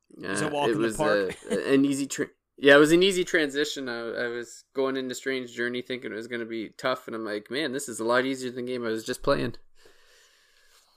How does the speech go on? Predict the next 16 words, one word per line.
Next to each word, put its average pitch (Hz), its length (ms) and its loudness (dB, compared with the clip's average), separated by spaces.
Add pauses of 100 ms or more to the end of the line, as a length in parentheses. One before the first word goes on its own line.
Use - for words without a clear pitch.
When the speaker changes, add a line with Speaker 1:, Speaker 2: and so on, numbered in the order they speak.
(1300)
Speaker 1:
But 92 160 0 (240)
yeah, 139 240 8
if 127 80 4
you're 156 140 6
a - 20 -8
fan 147 260 4
of 127 60 2
S 127 180 2
M 123 140 -2
T, 127 200 0
I 110 60 2
th-, - 240 -12
like, 95 300 -4 (640)
I, 143 360 10
I 143 40 10
guess, 151 460 4